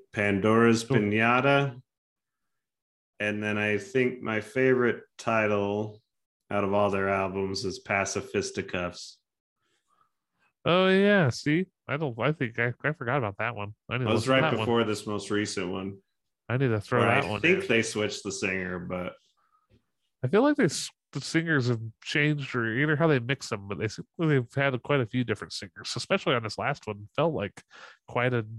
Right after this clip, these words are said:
Speaker 1: Well, I
Speaker 2: quite the
Speaker 1: think
Speaker 2: amount of different ones.
Speaker 1: I'm gonna, I'm gonna learn more and we'll discuss it, but early albums, they had the female singer that could do all the opera stuff,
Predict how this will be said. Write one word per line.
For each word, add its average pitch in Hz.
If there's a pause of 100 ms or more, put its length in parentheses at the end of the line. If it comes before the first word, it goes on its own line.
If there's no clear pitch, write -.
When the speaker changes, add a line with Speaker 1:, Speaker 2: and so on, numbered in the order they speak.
(1600)
Speaker 1:
Well, 135
I 151
Speaker 2:
quite 139
the 196
Speaker 1:
think 147
Speaker 2:
amount 131
of 107
different -
ones. 107 (680)
Speaker 1:
I'm 127
gonna, 160
I'm 123
gonna 151
learn 110
more 95
and 95
we'll 98
discuss 95
it, 87
but 92 (760)
early 156
albums, 117
they 107
had 104
the 101
female 101
singer 98
that 90
could 92
do 95
all 92
the 90
opera 92
stuff, 85